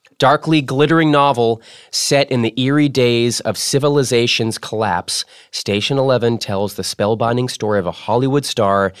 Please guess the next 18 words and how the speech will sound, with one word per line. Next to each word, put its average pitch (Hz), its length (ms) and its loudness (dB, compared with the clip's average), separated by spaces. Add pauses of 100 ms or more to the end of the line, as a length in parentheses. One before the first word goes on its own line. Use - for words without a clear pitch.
(220)
his 110 220 -4
would-be 120 320 0
savior, 98 600 0 (300)
and 104 80 -6
a 101 60 -2
nomadic 98 480 2
group 127 180 -2
of 113 100 -4
actors 104 460 0
roaming 107 360 0
the 98 80 0
scattered 110 580 0
outposts 107 720 -4
of 85 180 -12
the 95 80 -6
Great 101 380 -2
Lakes 101 360 -4
region 87 480 -6